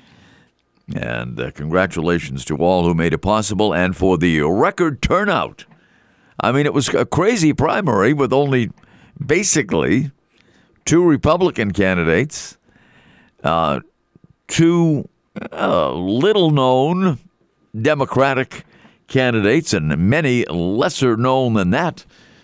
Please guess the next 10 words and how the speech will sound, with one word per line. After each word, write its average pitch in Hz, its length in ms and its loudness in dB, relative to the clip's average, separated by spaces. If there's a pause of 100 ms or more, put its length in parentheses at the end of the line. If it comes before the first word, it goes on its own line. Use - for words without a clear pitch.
(180)
Democratic 107 640 0
candidates. 92 680 -2 (1040)
But, 82 340 -4
uh, 76 240 2 (460)
we, 117 400 4
uh, 110 140 2
we 101 240 2
made 175 240 2
it - 100 0
through. 196 320 4